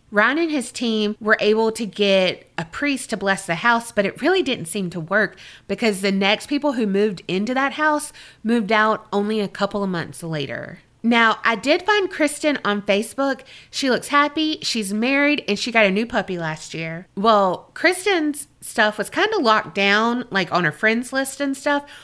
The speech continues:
but on her hubby's friends list, I saw that Stacy was on there, and she has a basset hound,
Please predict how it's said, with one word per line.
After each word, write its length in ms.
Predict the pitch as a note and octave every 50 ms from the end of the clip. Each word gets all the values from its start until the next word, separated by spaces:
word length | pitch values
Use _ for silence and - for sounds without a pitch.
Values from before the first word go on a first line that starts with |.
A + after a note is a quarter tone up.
| - - _ _ -
but 220 | F#3 A3 A3+ A3
on 140 | G#3 G3 F#3+
her 180 | F3+ F3+ E3+
hubby's 440 | D#3+ E3 - E4+ G#4+ A4 G4 C4+ A3+
friends 400 | - - A3+ G3+ G3 G3+ G3 -
list, 460 | A3 G3+ G3+ G3 G3 G3+ G3 - - - - - - - - _ _
I 100 | - G3+
saw 480 | G3 - - A#3 G#3 G3+ G3+ G3 F#3 -
that 360 | F#3 F#3+ G3 E3 D#3+ - - -
Stacy 400 | - - C4+ D#4+ F4 E4+ - B3
was 160 | G3+ F3 E3
on 200 | F3 E3 D#3 D#3+
there, 280 | D#3 D#3 D#3+ E3+ F#3 F#3 - - - - _ _
and 140 | - G3 F#3
she 200 | - - D4 D#4
has 180 | D#4+ D4 C#4 C#4+
a 40 |
basset 380 | A#3+ A#3 G#3 F#3 F#3 - - -
hound, 500 | E3 F3 E3 D#3 D#3 D#3+ F3 G3+ A3+ -